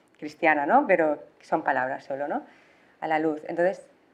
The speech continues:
una manera de, de, un mantra que yo me puedo decir en ese sentido es, "Soy inocente, soy inocente".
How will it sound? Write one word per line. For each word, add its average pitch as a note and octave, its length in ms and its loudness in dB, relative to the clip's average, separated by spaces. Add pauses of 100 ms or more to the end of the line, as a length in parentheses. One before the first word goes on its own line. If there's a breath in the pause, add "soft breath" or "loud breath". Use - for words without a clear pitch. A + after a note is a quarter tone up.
(220)
una F#3 140 4
manera F#3+ 360 4
de, F3+ 160 -2
de, E3 400 -2
un G3+ 200 -4
mantra G3 480 0
que D#3+ 100 -10
yo D#3+ 80 -2
me F3 120 0
puedo F3+ 180 0
decir F3 200 -2
en F3+ 60 -4
ese F3 140 -16
sentido F3 320 -6
es, - 160 -12
"Soy - 200 -6
inocente, G#3 600 -8 (540 soft breath)
soy G#3 180 -4
inocente". F3 440 -8